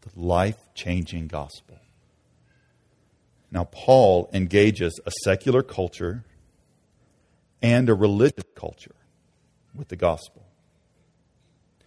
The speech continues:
He doesn't tell the secular culture you ought to be religious. He tells both of them,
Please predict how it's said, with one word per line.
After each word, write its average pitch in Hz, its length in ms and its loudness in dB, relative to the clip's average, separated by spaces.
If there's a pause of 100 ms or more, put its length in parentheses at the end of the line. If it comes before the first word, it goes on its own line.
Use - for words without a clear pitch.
(240)
He 110 120 -4
doesn't 107 400 4
tell 127 220 6
the 117 100 0
secular 117 380 4
culture 127 400 0
you 113 140 4
ought 107 60 8
to 110 60 2
be 131 100 0
religious. 113 520 2 (1120)
He 104 140 -2
tells 110 340 2
both 120 460 4
of 104 120 -2
them, 78 240 -8